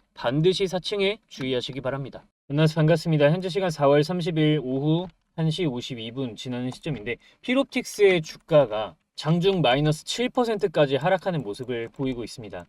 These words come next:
음, 바로 올라가지 않은 게 조금 아쉽긴 하지만 여러분들 지금 완전히 새로운 국면에 와 있다라는 걸 아셔야 돼요.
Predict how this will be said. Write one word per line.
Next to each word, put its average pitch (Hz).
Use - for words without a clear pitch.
음, 101
바로 202
올라가지 185
않은 135
게 143
조금 139
아쉽긴 110
하지만 139
여러분들 214
지금 190
완전히 247
새로운 262
국면에 220
와 135
있다라는 127
걸 127
아셔야 104
돼요. 95